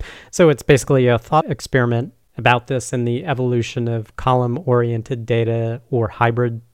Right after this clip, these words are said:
storage layouts for storing data and working with Parquet files.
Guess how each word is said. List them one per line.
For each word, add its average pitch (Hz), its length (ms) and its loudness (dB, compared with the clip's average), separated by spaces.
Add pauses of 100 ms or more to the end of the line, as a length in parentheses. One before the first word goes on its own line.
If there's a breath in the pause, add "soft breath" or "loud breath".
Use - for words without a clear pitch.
(120)
storage 117 460 -4
layouts 113 640 -6 (680)
for - 60 -6
storing 120 400 -2
data 113 220 0
and 127 180 -4
working 117 320 -4
with 113 160 -8
Parquet 139 380 -4
files. 143 520 -12